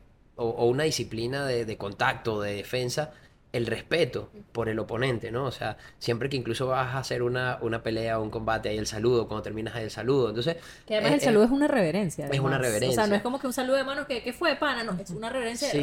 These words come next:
Speaker 2: respeto, lo, te respeto como individuo, aunque te voy a caer a piña,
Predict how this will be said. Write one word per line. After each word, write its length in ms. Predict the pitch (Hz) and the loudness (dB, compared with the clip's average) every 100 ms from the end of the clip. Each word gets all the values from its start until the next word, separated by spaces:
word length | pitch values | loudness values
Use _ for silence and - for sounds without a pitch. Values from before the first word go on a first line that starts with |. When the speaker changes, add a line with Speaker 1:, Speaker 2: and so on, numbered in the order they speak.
| 135 240 | 4 4
Speaker 2:
respeto, 260 | 208 214 | 4 4
lo, 140 | 285 285 | 4 2
te 200 | - 208 | 4 2
respeto 440 | 196 - 202 202 | 2 4 4 4
como 180 | 240 277 | 0 0
individuo, 600 | 220 175 196 240 285 392 - - - - - | 0 2 2 2 2 0 -4 -18 -20 -20 -6
aunque 200 | 190 190 | -2 2
te 60 | 180 | 2
voy 120 | 175 | 4
a 40 | |
caer 140 | 185 240 | 4 4
a 100 | 226 | 4
piña, 300 | 240 247 | 2 2